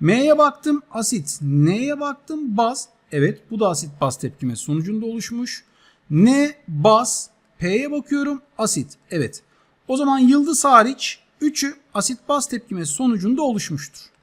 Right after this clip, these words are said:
Aşağıda verilen Erlenmeyer'de iki farklı sulu çözelti bulunmaktadır.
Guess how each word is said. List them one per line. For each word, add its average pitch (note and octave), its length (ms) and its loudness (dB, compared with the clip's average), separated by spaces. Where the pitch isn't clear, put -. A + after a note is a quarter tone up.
Aşağıda E4+ 400 4
verilen A3+ 340 6
Erlenmeyer'de A3+ 840 6
iki B3+ 240 -2
farklı A#3 360 0
sulu C4+ 200 -6
çözelti G3+ 440 -2
bulunmaktadır. D#3 560 -2